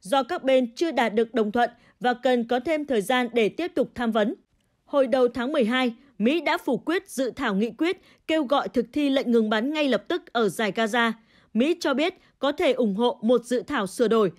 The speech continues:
trong đó yêu cầu cả Israel và Hamas cho phép sử dụng tất cả tuyến đường có thể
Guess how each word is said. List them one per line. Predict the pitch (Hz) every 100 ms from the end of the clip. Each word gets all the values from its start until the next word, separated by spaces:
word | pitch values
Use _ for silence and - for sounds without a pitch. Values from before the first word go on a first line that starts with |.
| - -
trong | - 330
đó | 269 240
yêu | 320 302
cầu | 285 240
cả | 214 254 214
Israel | 240 233 247 240 233 185
và | 214
Hamas | 208 220 269 320 - - -
cho | 330
phép | 311 359 381
sử | - 254
dụng | 180 247 -
tất | - 359 -
cả | 254
tuyến | 190 220 226
đường | 269 202
có | 208
thể | 247 262